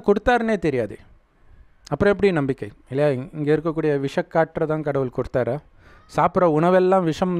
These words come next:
தான், விஷமாக தான் இருக்குது, இதை தான் கடவுள் கொடுத்தாரா? இதுக்கு தான் கடவுளுக்கு நன்றி தெரிவிக்கணுமா? இன்னைக்கு வர வியாதிக்கெல்லாம் காரணம் இந்த உணவு, காற்று, இது எல்லாம் காரணமா இருக்கு. எல்லாத்துக்கும் மேல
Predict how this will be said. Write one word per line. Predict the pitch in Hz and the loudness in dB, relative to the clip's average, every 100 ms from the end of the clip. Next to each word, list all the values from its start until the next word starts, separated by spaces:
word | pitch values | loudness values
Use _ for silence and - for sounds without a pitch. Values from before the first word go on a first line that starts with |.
| 165 | 0
தான், | 160 156 151 | 2 2 2
விஷமாக | 143 180 175 165 156 | 2 2 0 2 2
தான் | 160 143 | 2 0
இருக்குது, | 123 123 - | -2 -8 -8
இதை | 151 175 | -2 0
தான் | 185 180 | 2 2
கடவுள் | 151 151 131 | 4 2 2
கொடுத்தாரா? | 123 127 135 147 | -2 -2 -2 -2
இதுக்கு | 175 180 | 0 2
தான் | 185 | 2
கடவுளுக்கு | 165 151 139 131 | 2 0 -2 -6
நன்றி | 131 131 | -8 -4
தெரிவிக்கணுமா? | 123 113 110 110 123 156 - - - | -4 -4 -4 -6 -6 -8 -12 -20 -8
இன்னைக்கு | - 151 147 | 0 2 4
வர | 160 | 4
வியாதிக்கெல்லாம் | 180 170 180 185 185 190 196 190 | 4 2 2 0 2 2 0 0
காரணம் | 175 175 196 214 _ _ _ - _ _ _ - - 202 | 0 0 -6 -10 _ _ _ -20 _ _ _ -20 -8 -2
இந்த | 165 156 147 143 135 | 4 6 8 6 6
உணவு, | 151 156 156 151 | 4 4 2 2
காற்று, | 156 147 - 156 151 | 0 0 -2 -4 -4
இது | 151 147 | -2 2
எல்லாம் | 151 165 160 | 4 2 2
காரணமா | 147 147 147 139 | 0 0 -2 -2
இருக்கு. | - - 87 | -6 -16 -8
எல்லாத்துக்கும் | 120 147 175 180 165 160 | -6 -4 -2 0 0 0
மேல | 165 | 0